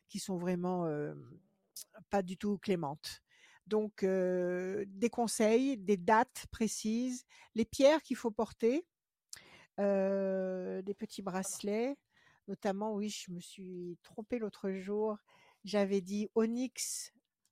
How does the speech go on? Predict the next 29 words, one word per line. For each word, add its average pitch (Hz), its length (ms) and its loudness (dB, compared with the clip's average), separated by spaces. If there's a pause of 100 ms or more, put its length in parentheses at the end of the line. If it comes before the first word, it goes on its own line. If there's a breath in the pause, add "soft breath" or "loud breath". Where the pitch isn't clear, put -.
(200)
rouge 214 720 2 (340)
et 185 800 2
jaspe 202 460 -2
noir. 202 420 0
Non, 202 220 -2
c'est 170 180 -8
pas 175 180 -4
onyx 185 380 -6
rouge 190 380 -4
et - 20 -8
jaspe 165 300 -10
noir, 214 360 -4
c'est, 185 280 -10 (440 soft breath)
c'est - 520 0
onyx 214 500 0
noir 208 540 2
et 190 80 2
jaspe 208 420 0
rouge. 180 600 -4 (500 soft breath)
Donc, 202 380 -6
euh, 165 480 -2
cette 190 240 -2
année, 202 160 2
il 208 60 0
faut 202 120 -2
porter 190 240 -4
ces - 160 -4
deux 170 120 0
pierres-là. 131 460 -4